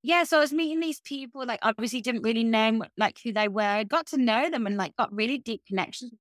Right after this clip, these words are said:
people, but, like, then met them. Um, then more recently when I was, I was growing up a little and I met, I met with someone I'd met online. Uh, I was driving then,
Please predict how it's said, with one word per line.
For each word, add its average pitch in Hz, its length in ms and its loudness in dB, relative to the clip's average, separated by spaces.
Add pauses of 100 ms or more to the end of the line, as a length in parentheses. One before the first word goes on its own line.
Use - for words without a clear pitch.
people, 185 280 -4
but, 196 200 -2 (560)
like, 214 200 0
then 247 280 -2
met 202 200 0 (140)
them. 196 540 0 (540)
Um, 202 560 0
then 226 200 0
more 220 180 -2
recently 226 480 -6
when 214 140 -2
I 202 60 2
was, 202 360 -4 (200)
I - 80 0
was 208 140 0
growing 247 340 2
up 247 100 0
a 240 60 0
little 214 800 0
and 202 200 -2
I 202 60 0
met, 220 320 0
I 202 80 -2
met 220 260 0
with 220 120 -6
someone 214 240 -2
I'd 196 160 -4
met 208 200 -2
online. 190 760 0 (440)
Uh, 190 380 0 (100)
I 226 240 2
was 254 180 -4
driving 208 560 2
then, 185 540 0